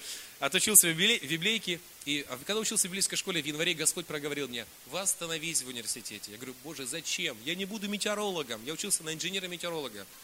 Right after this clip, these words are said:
Хорошо, успешно учился. <laughs> Мне даже, а, <laughs> ладно. И, и в библейской школе Господь дал мне слово: «Ради избранных моих».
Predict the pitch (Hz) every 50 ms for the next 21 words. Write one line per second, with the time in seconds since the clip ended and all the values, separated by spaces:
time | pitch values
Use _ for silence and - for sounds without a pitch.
0 | - - - - - - - 143 170 175 - - 185 165 - - 190 196 180 -
1 | - 160 147 135 - - 147 123 - - 104 104 92 87 165 139 127 139 135 165
2 | 160 - - - - - - - - 143 139 - - - - - - - - 294
3 | 277 - - 190 - - - 170 160 190 220 185 180 175 165 139 - - - -
4 | 170 180 190 190 - - - - - - 196 190 196 196 190 - - - - 156
5 | 170 180 185 170 190 - - - - - - - - - - - - - 151 151
6 | 175 190 190 - - 170 - 202 180 170 170 156 - 175 175 160 165 160 156 156
7 | 156 - 165 151 135 147 165 170 156 180 185 160 135 135 131 127 117 - - 110
8 | 104 98 90